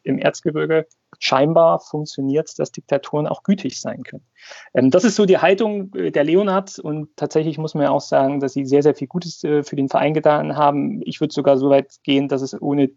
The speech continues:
das Brüderpaar in den neunzigern den Verein wahrscheinlich so nicht mehr geben würde, auf jeden Fall nicht in der, in der Liga, wo wir aktuell sind. Aber, ähm,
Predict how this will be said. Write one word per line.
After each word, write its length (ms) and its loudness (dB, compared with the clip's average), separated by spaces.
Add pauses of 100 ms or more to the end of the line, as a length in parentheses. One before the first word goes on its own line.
(160)
das 180 -2
Brüderpaar 480 2
in 60 0
den 100 0
neunzigern 420 0 (320)
den 100 0
Verein 260 2
wahrscheinlich 320 -2
so 100 -6
nicht 240 -4
mehr 220 2
geben 280 -2
würde, 200 4
auf 100 -4
jeden 140 0
Fall 100 0
nicht 260 -6
in 160 -2
der, 160 2
in 100 -2
der 100 0
Liga, 280 0
wo 120 0
wir 80 2
aktuell 340 0
sind. 240 0 (580)
Aber, 520 6
ähm, 540 0